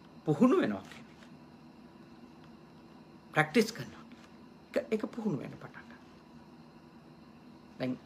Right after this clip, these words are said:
අපි දහම් කරුණක් අහනවා මෙහෙම. මොකක්ද? හැම දෙයක්ම අනිච්චතාවයට අයිති. කිසිම දෙයක් නොවෙනස්ව පවත්වන්න බෑ.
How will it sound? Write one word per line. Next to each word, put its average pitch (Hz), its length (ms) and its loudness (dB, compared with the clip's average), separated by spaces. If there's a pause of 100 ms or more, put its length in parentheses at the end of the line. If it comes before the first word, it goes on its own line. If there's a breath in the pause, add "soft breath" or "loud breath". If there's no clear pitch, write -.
(120)
අපි 151 200 -2
දහම් 135 280 6
කරුණක් 113 480 4
අහනවා 113 280 4
මෙහෙම. 107 280 0 (880)
මොකක්ද? - 380 -6 (3750 loud breath)
හැම 143 240 0 (120)
දෙයක්ම 113 440 2 (1600)
අනිච්චතාවයට 110 960 0
අයිති. - 340 -6 (1800)
කිසිම - 440 2
දෙයක් 123 360 6
නොවෙනස්ව 113 680 2
පවත්වන්න 110 640 0
බෑ. 107 220 -8